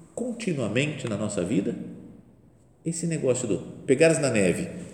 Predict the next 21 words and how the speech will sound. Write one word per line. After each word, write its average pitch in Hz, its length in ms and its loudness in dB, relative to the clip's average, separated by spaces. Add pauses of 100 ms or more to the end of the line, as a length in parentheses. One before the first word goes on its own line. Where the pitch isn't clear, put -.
(180)
sinais 143 560 -4
que - 100 -8
Deus 135 240 -2
nos 117 180 -8
dá. 76 320 -6 (1300)
Deus 151 160 -8
me 180 80 -12
dá 175 100 -6
uns 175 120 -6
sinais. 117 640 -8 (240)
De 120 80 -6
novo, 104 260 4
voltando 104 320 2
para - 80 0
o 98 40 -4
começo 98 280 2
da 98 60 0
meditação, 90 520 -2 (680)
através 87 420 2
da 87 120 0
oração, 110 800 0